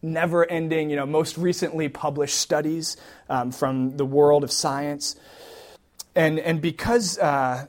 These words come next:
science studies the material world, which says that, that nothing be-, you know, and secularism says nothing beyond the material world exists, science is, is held up as God then. So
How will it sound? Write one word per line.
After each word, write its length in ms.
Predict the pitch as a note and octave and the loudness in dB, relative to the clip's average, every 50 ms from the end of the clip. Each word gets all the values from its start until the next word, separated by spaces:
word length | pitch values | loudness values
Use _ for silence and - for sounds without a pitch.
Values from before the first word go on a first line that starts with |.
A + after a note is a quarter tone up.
| - - | -10 -8
science 600 | F3 - - - F3+ E3 E3+ E3+ D#3 C#3 C3 - | -4 -2 0 0 0 2 0 0 -2 -2 -4 -6
studies 680 | - - - - F#3 F3 D#3 C#3+ C3+ B2 B2 B2 - - | -6 -8 -4 -2 0 0 0 0 -2 -4 -6 -8 -10 -8
the 80 | C#3+ | -8
material 580 | C3+ B2+ - - - E3 D3+ C#3+ C#3 C3 B2 B2 | -8 -8 -8 -4 0 2 4 4 4 4 2 0
world, 480 | B2+ C#3+ C#3+ C#3 B2+ A2+ G#2+ A2 G#2+ - _ _ _ _ _ _ _ _ _ _ _ _ - - - | 2 2 2 2 2 2 0 -4 -6 -10 _ _ _ _ _ _ _ _ _ _ _ _ -16 -8 -6
which 240 | D3+ C#3+ C3 - | -4 -4 -4 -2
says 340 | - D#3+ D3 C#3+ C#3 C3 A#2+ | 2 4 4 4 4 2 0
that, 240 | C#3 C3+ A#2+ G#2 C3 | -2 -2 -2 -4 -6
that 140 | B2+ B2+ C3+ | -8 -8 -4
nothing 600 | C#3+ C#3+ C#3+ C#3+ - - D#3 C#3+ C#3 C#3 C3+ C3+ | -2 0 -2 0 2 2 2 2 0 -2 -4 -6
be-, 400 | - D3+ C#3+ C#3 C3 C3 C3 - - - | -8 -6 -4 -4 -2 -4 -4 -8 -14 -12
you 160 | F3 D3+ C#3 | -8 -6 -4
know, 140 | B2+ A#2 A2 | -2 -2 -2
and 100 | A2 G#2+ | -2 -2
secularism 580 | - - F#3+ F3 - F3+ D#3 C#3+ C3+ B2 B2+ | 0 0 0 0 2 4 2 2 2 0 -4
says 260 | B2 - C#3 A#2+ A2 C#3 | -6 -6 -6 -6 -4 -2
nothing 340 | C#3+ C#3+ C#3+ - D#3+ C#3+ | -2 -2 0 0 -2 -2
beyond 340 | C3 C3 C#3 C3 C3 C#3 C3+ | -2 -2 -2 -2 -2 -2 -2
the 40 | B2+ | -4
material 440 | B2 - - - D3+ C3+ B2+ B2+ B2 | -6 -8 -6 -4 -2 0 0 -2 -2
world 320 | A#2+ C3 C3 B2+ B2 A2+ | 0 0 0 2 0 0
exists, 480 | A2+ G#2+ A2 A2 B2+ D3+ C#3 A#2+ - - | -4 -6 -6 -4 -2 0 0 0 0 -2
science 460 | - E3+ D#3 D#3 D#3 D#3 C#3+ C#3+ C#3 | 0 0 2 2 2 0 -2 -4 -4
is, 120 | B2 - | -6 -4
is 200 | - C#3 C3+ - | -4 -4 -4 -2
held 200 | - D3+ C3+ B2 | -2 -2 -2 -2
up 200 | B2 A#2 - - | -2 -6 -6 -8
as 120 | A#2 G#2+ A#2 | -12 -12 -10
God 360 | - C3 B2 A#2+ A#2 B2 A#2+ | -6 -4 -2 -2 -2 -4 -6
then. 180 | A2+ G2+ G2+ G2+ | -8 -10 -8 -8
So 300 | - - C3 A#2+ A2+ | -6 -6 -6 -8 -10